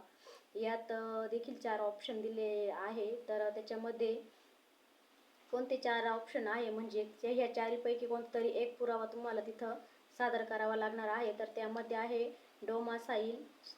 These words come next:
त्याच्यानंतर डोमासाईल सर्टिफिकेट पाहिजे किंवा ते जर तुमच्याकडं नसेल तर तुम्ही शाळा सोडल्याचा दाखलासुद्धा देऊ शकता. त्याचबरोबर जन्म दाखला किंवा तोही नसेल तर आपले मतदान कार्डाचा झेरॉक्ससुद्धा तुम्ही तिथं देऊ शकता.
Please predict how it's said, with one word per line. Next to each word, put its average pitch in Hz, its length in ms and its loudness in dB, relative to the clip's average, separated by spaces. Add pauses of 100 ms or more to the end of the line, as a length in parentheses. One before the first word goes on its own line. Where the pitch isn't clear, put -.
त्याच्यानंतर 226 680 0
डोमासाईल 240 500 2
सर्टिफिकेट 247 580 -2
पाहिजे 233 380 4
किंवा 233 300 -2
ते 240 200 4
जर 240 140 6
तुमच्याकडं 226 560 -2
नसेल 233 640 0 (260)
तर 247 140 4 (100)
तुम्ही 247 440 0 (200)
शाळा 233 280 4
सोडल्याचा 226 400 2
दाखलासुद्धा 226 640 0
देऊ 220 260 2
शकता. 220 420 -2
त्याचबरोबर 214 920 2 (460)
जन्म 233 280 2
दाखला 233 600 0 (140)
किंवा 226 400 0 (1600)
तोही 277 260 6
नसेल 254 640 4
तर 233 80 6
आपले 220 260 2
मतदान 226 460 0
कार्डाचा 220 500 0
झेरॉक्ससुद्धा 233 640 -2
तुम्ही 233 220 -4
तिथं 214 300 0
देऊ 208 220 4
शकता. 226 480 -2